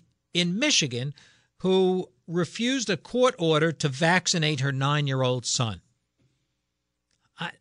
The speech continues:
I thought we'd put this thing to rest, but it just keeps coming up. Here's a woman, we put her on the press. She's decided not to vaccinate her son. She and her husband, she said, were on the same page. They were divorced. He feels that the child should be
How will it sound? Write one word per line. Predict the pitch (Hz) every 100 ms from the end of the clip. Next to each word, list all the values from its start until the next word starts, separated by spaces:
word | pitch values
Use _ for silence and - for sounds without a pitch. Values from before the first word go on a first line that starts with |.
| -
I | 180 247 240
thought | - 233 180
we'd | 190 160
put | - 175 -
this | 147 -
thing | 143 139
to | -
rest, | 127 127 123 -
but | - 127
it | 151 -
just | 135 -
keeps | - 127 -
coming | - 113 104
up. | 90 -
Here's | 151 220 240
a | 185
woman, | 156 151 143
we | 120
put | 107 180 185
her | 175
on | 160 156
the |
press. | 131 151 139 - - - _ _
She's | - 175 196
decided | 170 170 - 165 156 139
not | 143 160 190 -
to |
vaccinate | 160 151 143 - 156 135 127
her | 127
son. | - 135 101 95 - _
She | - - 214
and | 214
her | 180
husband, | 139 160 151 151 156
she | - 143
said, | - 139
were | 135
on | 131
the | 120
same | - 147 143
page. | - 151 139 135
They | 127
were | 117
divorced. | 110 104 135 143 143 - _ _ _ _ _
He | 175 185
feels | 170 - 160 151 147 127
that | 131 123 _ _ -
the | 135
child | - 151 131 135 - -
should | - - 196 170
be | 143 135 127